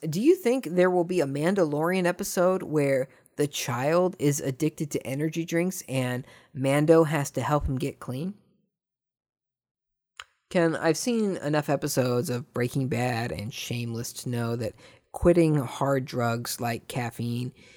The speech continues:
is, uh, G G easy peasy.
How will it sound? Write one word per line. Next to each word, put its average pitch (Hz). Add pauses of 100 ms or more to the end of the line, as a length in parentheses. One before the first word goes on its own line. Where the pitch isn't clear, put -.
(180)
is, 120
uh, 110 (100)
G 143
G 151
easy 135
peasy. 127